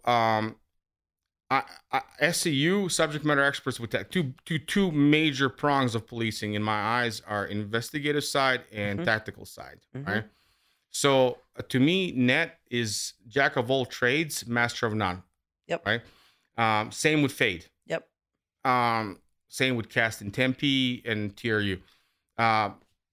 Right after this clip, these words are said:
Speaker 1: uh, I never saw myself sitting behind a desk, hence why I was never, you know, I didn't wanna pay, play that game.
Speaker 2: Mm-hmm.
Speaker 1: You know, I, I, I like being out and,
Speaker 2: Out.
Speaker 1: you know, so, so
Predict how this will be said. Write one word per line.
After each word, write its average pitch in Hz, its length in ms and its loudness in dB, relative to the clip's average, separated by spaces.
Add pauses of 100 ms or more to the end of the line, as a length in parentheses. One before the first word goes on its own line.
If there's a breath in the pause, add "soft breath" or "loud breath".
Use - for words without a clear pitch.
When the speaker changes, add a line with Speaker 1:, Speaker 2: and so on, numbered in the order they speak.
(880)
Speaker 1:
uh, 107 200 -2 (180)
I 123 220 0 (540)
never 151 280 4
saw 156 220 0
myself 139 340 0
sitting 139 200 2
behind 120 300 0
a 107 40 -4
desk, 113 340 0
hence 110 460 -4
why 104 280 -2
I 95 120 -2
was 107 140 -2
never, 107 240 -4
you 104 120 -2
know, 95 220 -2 (120)
I 110 80 0
didn't 120 200 2
wanna 120 140 2
pay, 113 360 -2
play 120 320 -2
that 107 240 -2
game. 110 420 -2 (120)
Speaker 2:
Mm-hmm. 147 220 -6
Speaker 1:
You 117 60 -2
know, 120 300 -2
I, 104 200 -8 (160)
I, 101 100 -6
I 107 180 -4
like 107 400 -2
being 110 240 -4
out 104 280 -2
and, 98 100 -12
Speaker 2:
Out. 135 200 -10 (520)
Speaker 1:
you 107 80 -18
know, 110 140 -6
so, 117 300 0
so 113 300 -6